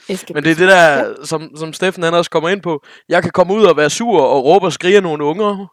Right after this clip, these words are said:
Speaker 2: uden det er, at de hverken bliver ked af det, eller jeg bliver ked af det, eller der står en forælder og siger, "Det er altså ikke i orden."
Speaker 1: <laughs>
Speaker 2: Øh, du kan få lov til at være sur, du kan få lov til at være voldelig, uden det er, at der er sådan nogen, der sådan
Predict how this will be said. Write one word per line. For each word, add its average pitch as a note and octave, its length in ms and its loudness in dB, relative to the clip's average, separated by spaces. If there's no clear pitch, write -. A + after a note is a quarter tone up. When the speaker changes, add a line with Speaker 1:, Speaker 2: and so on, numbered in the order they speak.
Speaker 2:
uden F#3+ 260 -4
det D#3+ 100 2
er, D#3 120 2
at C#3+ 80 -2
de G3+ 80 -4
hverken D#3+ 380 0
bliver C3+ 140 -2
ked E3+ 240 0
af E3 140 2
det, D3 100 -2
eller A#2 140 -4
jeg A#2 240 0
bliver C#3 140 -6
ked E3+ 240 0
af D3 100 2
det, C3+ 60 0
eller A2+ 160 -8
der G2+ 120 -12
står D3 200 -4
en C3 120 -10
forælder D#3 320 -6
og - 60 -14
siger, D#3+ 240 -18
"Det D#4+ 120 -6
er A3 40 -2
altså - 220 -8
ikke A#3 240 -6
i - 40 -4
orden." F#3+ 340 -4
Speaker 1:
<laughs> C4+ 260 -4
Speaker 2:
Øh, D3 600 6
du E3+ 60 -8
kan D3 100 -12
få D3 60 -12
lov D3 200 -4
til F#3+ 120 -6
at D#3+ 120 -4
være E3 100 -8
sur, F#3+ 360 -8
du C#3+ 100 -16
kan C#3+ 100 -16
få C#3 100 -18
lov D#3 200 -8
til - 120 -8
at D#3+ 180 -4
være B2+ 200 -4
voldelig, D#3+ 340 -4
uden E3+ 240 -14
det E3 100 -6
er, D3 40 -6
at D3+ 140 -12
der D3+ 60 -10
er C#3 60 -10
sådan F3 220 -14
nogen, D#3+ 380 -12
der F3+ 100 -14
sådan D3 280 -20